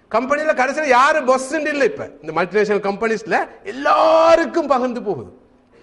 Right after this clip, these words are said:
எந்த அளவுக்கு வளர்ந்துட்டான்னு பாருங்க. அந்த இதுட பரக்கத், ஜமாஅ, கூட்டு, கலெக்டிவ்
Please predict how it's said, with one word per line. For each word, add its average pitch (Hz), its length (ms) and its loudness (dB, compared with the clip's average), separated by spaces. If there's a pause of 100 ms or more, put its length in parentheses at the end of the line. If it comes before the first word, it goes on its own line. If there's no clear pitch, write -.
(880)
எந்த 269 340 -4
அளவுக்கு 202 720 -8
வளர்ந்துட்டான்னு 220 460 -12
பாருங்க. 165 480 -12
அந்த 147 320 -10 (120)
இதுட 202 180 -4
பரக்கத், 151 440 -6 (200)
ஜமாஅ, 131 400 -6 (720)
கூட்டு, 220 340 -8
கலெக்டிவ் 180 920 -4